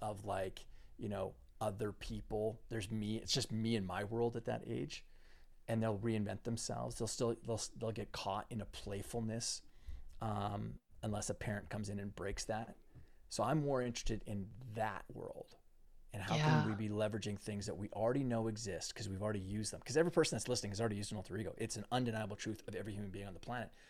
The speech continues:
Speaker 1: 'cause it's baked into how our psychological, you know, structures work. And, um, and I'm like, "Well, how can I use that now?" And you have to go and tell everyone what your alter ego is. I mean, again,
Speaker 2: Mm-hmm.
Speaker 1: like, I'm the, you know, the global expert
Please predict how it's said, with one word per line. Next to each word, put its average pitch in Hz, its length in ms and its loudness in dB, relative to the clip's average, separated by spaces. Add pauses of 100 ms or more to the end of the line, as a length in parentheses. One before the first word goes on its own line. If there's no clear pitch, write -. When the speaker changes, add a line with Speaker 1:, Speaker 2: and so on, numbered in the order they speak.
(160)
Speaker 1:
'cause 107 120 -4
it's 104 140 -4
baked 113 340 -2
into 107 200 -2
how 95 100 -2
our 95 100 0
psychological, 98 880 -2 (400)
you - 80 -8
know, 110 100 -2
structures - 560 0
work. - 320 0 (600)
And, 98 360 0
um, 95 360 -2
and 104 80 -4
I'm 98 60 -2
like, 101 180 -4
"Well, 107 140 -2
how 110 120 -2
can 143 160 -4
I 143 40 0
use 147 160 0
that 147 140 0
now?" 147 280 -2
And 139 100 2
you 226 80 6
have 285 80 4
to - 60 0
go 120 120 4
and 78 140 -8
tell - 180 2
everyone 147 200 2
what 73 100 -6
your 67 80 -4
alter 85 240 -4
ego 87 300 -6
is. - 260 -10 (480)
I - 60 -12
mean, 190 180 6
again, 160 280 8
Speaker 2:
Mm-hmm. 156 80 2
Speaker 1:
like, 87 280 -10
I'm 127 380 2
the, 101 340 2 (500)
you 117 120 -2
know, 101 280 -4 (640)
the 120 80 0
global 101 520 2
expert - 400 -2